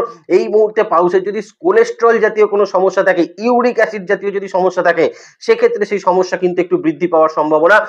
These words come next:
অবশ্যই, অবশ্যই কিন্তু থাকতে চলেছে। তবে দীর্ঘদিন ধরে চলতে থাকা কোনো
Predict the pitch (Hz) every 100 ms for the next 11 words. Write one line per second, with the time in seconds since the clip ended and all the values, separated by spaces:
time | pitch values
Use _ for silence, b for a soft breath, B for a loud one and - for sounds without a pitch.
0 | B - 160 196 196 185 170 156 147 147
1 | 151 220 185 - 170 170 165 151 - -
2 | 175 170 170 170 B B 135 127 240 262
3 | 254 247 247 233 226 220 208 196 202 196
4 | 196 208